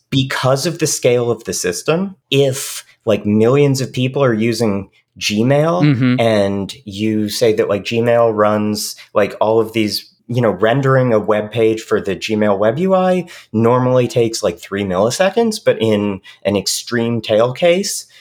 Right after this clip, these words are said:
Speaker 1: it maybe takes five minutes, right? You have these, like, and th-, that's, like, very statistically improbable. But if you have millions of people using that application,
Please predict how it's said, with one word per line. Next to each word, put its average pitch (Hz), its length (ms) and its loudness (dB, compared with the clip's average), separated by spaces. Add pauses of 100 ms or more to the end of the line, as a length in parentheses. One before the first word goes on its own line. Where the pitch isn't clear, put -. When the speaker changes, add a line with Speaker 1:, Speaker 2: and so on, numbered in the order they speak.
(140)
Speaker 1:
it 117 200 0
maybe 113 280 0
takes - 680 -2 (200)
five 110 280 -2
minutes, 226 540 -2 (300)
right? 208 280 0
You 135 120 0
have 139 200 2
these, 127 220 -4
like, - 500 -2
and 117 180 0
th-, 117 300 -2
that's, 123 400 -2
like, 117 160 -2
very 131 460 2
statistically 131 720 -4
improbable. 120 840 -4
But 170 120 2
if 170 140 -2
you 185 60 4
have 139 80 0
millions 170 460 2
of 127 120 -6
people 123 260 -2
using 147 300 -2
that 147 160 2
application, 160 760 -2